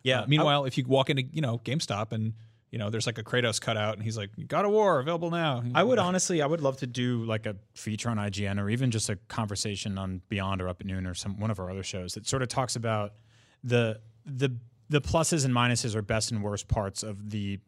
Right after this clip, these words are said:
Speaker 1: three or four major digital storefronts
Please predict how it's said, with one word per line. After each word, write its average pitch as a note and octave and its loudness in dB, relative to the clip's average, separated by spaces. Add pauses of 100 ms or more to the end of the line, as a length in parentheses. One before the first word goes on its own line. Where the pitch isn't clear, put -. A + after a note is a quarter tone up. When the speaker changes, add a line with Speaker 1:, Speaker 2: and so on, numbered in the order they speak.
Speaker 1:
three A#2+ 4
or G2+ 2
four A2 -4
major G2 -4
digital F#2 -8
storefronts - -8